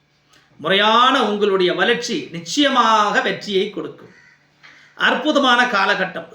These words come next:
சிறப்பா செய்யுங்க. அடுத்தது அன்பே, அருமையே,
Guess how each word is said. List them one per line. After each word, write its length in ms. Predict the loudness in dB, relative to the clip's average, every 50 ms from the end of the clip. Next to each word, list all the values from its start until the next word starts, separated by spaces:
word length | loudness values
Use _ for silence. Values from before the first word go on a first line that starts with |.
| -6 -2
சிறப்பா 500 | 0 2 2 0 0 -2 -4 -2 -2 -2 -4
செய்யுங்க. 340 | -6 -8 -8 -12 -16 -20 -20 _ _ _ _ -20 _ _ _ _ _ _ -20 -20 -20 -16 _
அடுத்தது 720 | -2 -2 0 0 2 2 2 2 2 0 -4 -6 -10 -18 _ _ _ _ _ _ _ _ _ _ _ _ _ -2 -2 -2 -2 -4 -6 -10 -14 -18 _ _ _ _ _ _ _ _ _ _ _ _ _ _ _ _ _ _
அன்பே, 800 | -6 -4 -4 0 2 4 4 6 6 4 2 0 -6 -10 -16 -20 _ _ _ _ _ _ _ _ _ _ _ _ _ _ _ _ _ _ _ _ _ _ _ _
அருமையே, 840 | -2 0 2 2 2 2 2 4 4 4 4 4 2 -2 -6 -10 -16